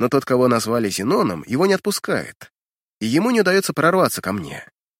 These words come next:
Наконец, оставив бесплодные попытки,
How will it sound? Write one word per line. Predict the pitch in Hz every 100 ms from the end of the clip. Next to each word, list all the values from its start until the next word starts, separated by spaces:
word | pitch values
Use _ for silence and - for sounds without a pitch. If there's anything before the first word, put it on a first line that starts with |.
| _ _ _ _
Наконец, | 101 110 123 135 127
оставив | 117 123 120 104
бесплодные | 107 - 117 107
попытки, | 95 78 196 - - 76 -